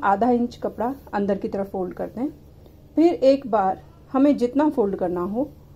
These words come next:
जैसे शर्ट है तो, अ, डेढ़ से दो इंच तक हम शर्ट में नीचे फोल्ड करते हैं, और, अ, जहाँ पे जितनी requirement हो उस हिसाब से हम फोल्ड करते हैं।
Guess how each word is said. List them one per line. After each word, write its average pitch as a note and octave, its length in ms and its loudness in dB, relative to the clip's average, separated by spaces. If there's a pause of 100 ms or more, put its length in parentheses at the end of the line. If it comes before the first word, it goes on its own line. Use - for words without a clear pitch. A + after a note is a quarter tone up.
(260)
जैसे G#3 240 -2
शर्ट A#3 360 2
है A3 280 -2
तो, G#3+ 340 -4 (520)
अ, G3+ 280 -2
डेढ़ G#3+ 300 0
से A3+ 120 2
दो G#3 200 0
इंच G3+ 220 -6
तक G3+ 200 -2
हम G#3 160 -4
शर्ट G3 300 -4
में G#3 100 -4
नीचे G3 240 -4
फोल्ड G3 260 -4
करते G3 260 -6
हैं, C#4 140 -6 (1000)
और, G3 380 -2
अ, F#3+ 240 -4 (480)
जहाँ C4+ 380 2
पे E4+ 160 2
जितनी C4 300 4
requirement F#3+ 580 2
हो E4 180 -6 (380)
उस B3 160 0
हिसाब G#3+ 280 0
से A#3 140 -8
हम G#3+ 140 -6
फोल्ड F3+ 280 -4
करते E3+ 280 -8
हैं। D#4 180 -6